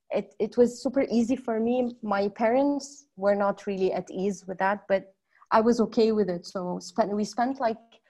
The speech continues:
nearly two months on lockdown, and I went to, and I stayed with my parents. So it was super easy. I,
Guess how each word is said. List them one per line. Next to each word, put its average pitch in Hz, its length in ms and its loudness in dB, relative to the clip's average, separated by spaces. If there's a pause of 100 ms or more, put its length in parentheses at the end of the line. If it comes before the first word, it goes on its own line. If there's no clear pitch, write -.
(600)
nearly 226 520 2
two 254 240 -4
months 240 440 0 (340)
on 202 120 -4
lockdown, 196 600 0 (380)
and 214 320 2 (140)
I 208 140 2
went 226 240 4
to, 202 160 -6
and 190 180 -2
I 190 40 0
stayed 190 300 -2
with 190 100 0
my 180 140 0
parents. 202 540 -2
So 190 340 -6 (120)
it 233 120 0
was 262 300 0
super 320 180 0
easy. 208 580 -2
I, 196 100 -6